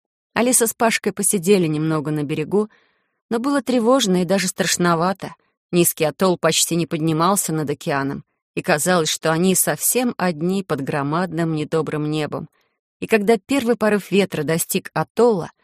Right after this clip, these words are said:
он был таким могучим и всесильным, что поднял к небу песок и согнул до земли покорные пальмы,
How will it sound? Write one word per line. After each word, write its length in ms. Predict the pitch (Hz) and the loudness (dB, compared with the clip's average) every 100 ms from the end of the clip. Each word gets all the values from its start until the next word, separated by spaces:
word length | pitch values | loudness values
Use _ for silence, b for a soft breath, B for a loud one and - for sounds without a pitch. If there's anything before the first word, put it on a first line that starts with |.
| _ _ | _ _
он 140 | 175 | 2
был 140 | 175 175 | 2 2
таким 380 | 170 - 214 170 | -2 0 0 2
могучим 520 | 170 170 185 - 147 | 0 0 -2 -2 -4
и 100 | 165 | -4
всесильным, 640 | - 160 - 214 160 147 b b b - | -2 -2 0 0 0 -4 b b b -10
что 220 | - 220 | 0 0
поднял 400 | 247 226 202 196 | 4 4 4 2
к 80 | 190 | 0
небу 260 | 208 175 | 0 0
песок 600 | 170 180 - 240 170 - _ | -2 0 2 2 0 -6 _
и 40 | - | 0
согнул 420 | 180 170 202 190 | 2 4 4 4
до 140 | 160 | 2
земли 460 | 160 165 175 214 214 | 2 2 2 0 -2
покорные 580 | 135 120 135 135 139 131 | -4 -4 -6 -4 -6 -4
пальмы, 460 | 143 139 135 143 | -2 -2 -4 -10